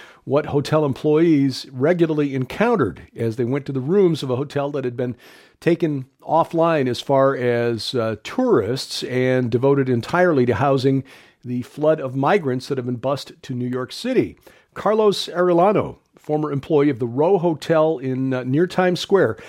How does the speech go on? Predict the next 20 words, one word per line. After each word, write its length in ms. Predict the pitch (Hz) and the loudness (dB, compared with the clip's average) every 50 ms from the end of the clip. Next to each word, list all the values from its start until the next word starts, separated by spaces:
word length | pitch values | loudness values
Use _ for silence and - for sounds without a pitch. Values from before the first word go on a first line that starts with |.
| - - - _ | -20 -20 -20 _
said 340 | - - - 175 160 156 147 | -16 -4 0 2 2 2 0
that 100 | 143 135 | -4 -4
the 100 | 139 127 | -6 -6
hotel 360 | 156 170 - - 170 170 170 | -6 -6 -2 -2 -2 -2 2
is 400 | 165 160 156 156 143 - - - _ _ _ _ _ _ _ _ _ - | 2 2 2 2 0 -4 -10 -16 _ _ _ _ _ _ _ _ _ -10
a 60 | 151 | -10
free-for-all, 760 | 143 - - - 254 262 247 214 - 180 147 127 101 90 - | -10 -10 -6 0 2 2 2 2 2 2 2 2 2 0 -4
his 260 | - - 143 143 131 | -4 -2 -2 -2 0
words. 440 | 147 160 139 113 92 80 78 - - - _ _ _ _ _ _ _ _ _ _ _ - | 2 2 2 2 0 -2 -8 -12 -14 -14 _ _ _ _ _ _ _ _ _ _ _ -20
Sex, 460 | - - - 214 175 - - - - | -4 -2 0 0 0 -2 -6 -12 -20
drugs, 480 | 123 - 180 180 170 139 107 98 - | -8 -4 0 2 2 2 0 -2 -10
violence 640 | - 139 120 143 165 190 190 170 139 110 95 - - | -14 -6 -2 0 0 2 2 0 -2 -4 -6 -8 -6
engulfing 460 | 143 131 117 139 156 180 185 - 175 | -6 -4 0 2 2 2 2 0 -2
the 80 | 151 131 | -2 -2
hotel, 460 | 131 139 - - 139 131 135 135 135 - - - _ _ _ | -2 -4 -4 -2 0 0 0 -2 -4 -8 -18 -20 _ _ _
which 180 | 127 127 - | -8 -6 -6
is 120 | - 123 107 | -6 -6 -4
one 180 | 131 151 156 | -2 -2 -2
of 60 | 147 135 | -2 -2
the 140 | 135 131 | -4 -4